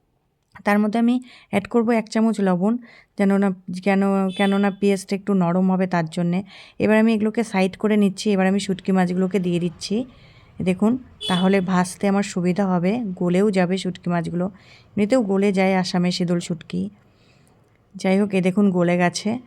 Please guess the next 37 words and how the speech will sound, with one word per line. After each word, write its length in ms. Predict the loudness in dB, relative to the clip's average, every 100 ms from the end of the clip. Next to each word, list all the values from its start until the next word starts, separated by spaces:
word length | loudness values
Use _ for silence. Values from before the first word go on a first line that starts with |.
| _ _ -8
একটা 640 | -4 -4 -8 -4 -2 -2
শিটে 520 | -4 -6 -4 -2 -2
কাটা 320 | 0 -2 0 0
যদিও 320 | 0 0 0
থাকে, 340 | 0 -2 -4
সেটাকে 340 | -4 -4 -2 -2
আমি 120 | -2
ফেলে 260 | -2 -2
দিই। 260 | 0 -2 -4 -12 -20 _ -10
যদিও 260 | -4 -2 0
এ 80 |
দেখুন 320 | -2 0 -2 0
গলে 260 | 0 0
গেছে। 280 | 0 -2 -2
আমি 200 | 0 0
এবার 140 | -2
টমেটোগুলোকে 540 | -2 -4 -2 -2 -4 -2
দিয়ে 160 | -4
দিলাম। 260 | -4 -4 -4 -10 -20 -20 -4
তাতে 260 | -2 0 2
আমি 160 | 2
অ্যাড 240 | 2 0 -2
করব 440 | -2 0 0 -2 -4 _ _ _ _ _ _ _ _
এক 220 | -8 -6 0
চামচ 340 | 2 2 0
লবণ 440 | 0 2 2 0 -4 _ _ _ _ -8
ও 60 | -4
দু 160 | -2
চামচ 360 | 0 2 2 0
হলুদ 420 | 0 2 2 -2 _ -2
ও 80 | -2
এক 200 | -2 -2
চামচ 300 | -2 0 0
লঙ্কার 360 | 0 0 -2
গুঁড়ো। 300 | -2 -2 -2 -6 _ _ -10
দেখুন 280 | -6 -2 0
বন্ধুরা, 340 | 0 0 -2